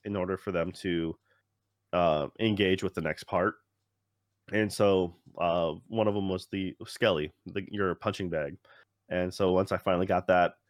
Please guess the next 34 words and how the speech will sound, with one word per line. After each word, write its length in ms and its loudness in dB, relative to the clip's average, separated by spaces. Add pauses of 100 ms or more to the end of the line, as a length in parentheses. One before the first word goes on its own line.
(320)
bit 160 4
unlocked, 440 2
I 80 -2
got, 220 0
like, 120 -2
a, 220 -4
a, 400 -2
a 60 2
unique 300 2
item, 340 0 (420)
and 500 -2 (1000)
so 160 2
that 120 6
was, 140 2
that 140 4
was 140 0
neat. 260 -4 (380)
Uh, 160 0
but 140 4
I 80 6
still 440 2 (100)
have 260 0
a 60 0
few 200 -2
more 380 0 (400)
affection 380 -6
levels 260 0
I 60 -4
can 200 -4
raise 260 0
up 180 0
still 240 0
after 280 0
that, 280 2